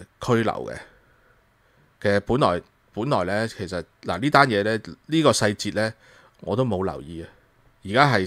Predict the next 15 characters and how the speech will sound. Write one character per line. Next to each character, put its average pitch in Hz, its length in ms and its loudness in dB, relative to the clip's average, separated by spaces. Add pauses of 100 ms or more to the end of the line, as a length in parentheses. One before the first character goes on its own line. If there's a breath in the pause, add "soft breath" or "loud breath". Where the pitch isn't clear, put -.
(220)
佢 110 140 0
死 - 160 -4
咗 110 220 0
之 131 100 -2
後 95 100 0
先 107 200 -6
講 85 240 -8
返 95 140 -4
出 101 120 -10
嚟。 71 140 -10 (1400 soft breath)
因 190 100 6
為 175 60 8
Matthew 160 320 6
Trickett 156 400 0
咧， 123 360 2